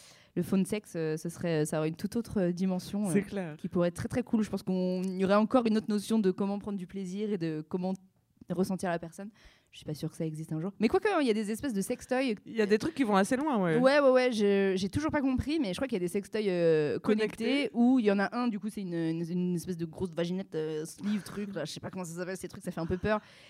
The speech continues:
Speaker 1: Et je crois que ça mime, si l'autre personne en face utilise un
Speaker 2: Mm, mm.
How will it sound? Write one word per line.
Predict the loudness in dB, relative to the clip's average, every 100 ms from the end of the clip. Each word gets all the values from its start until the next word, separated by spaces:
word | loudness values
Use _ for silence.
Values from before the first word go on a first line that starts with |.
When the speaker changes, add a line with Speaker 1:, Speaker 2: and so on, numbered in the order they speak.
| -18 -4
Speaker 1:
Et | 0
je | 0
crois | -2 -6 -2
que | -2
ça | 2
mime, | 4 6 6 4 -2 -4 -10 _
si | -6 0
l'autre | 0 0
personne | -4 -2 -4
en | -4
face | -6 -6
utilise | -8 -10 -8 -2
un |
Speaker 2:
Mm, |
mm. | 0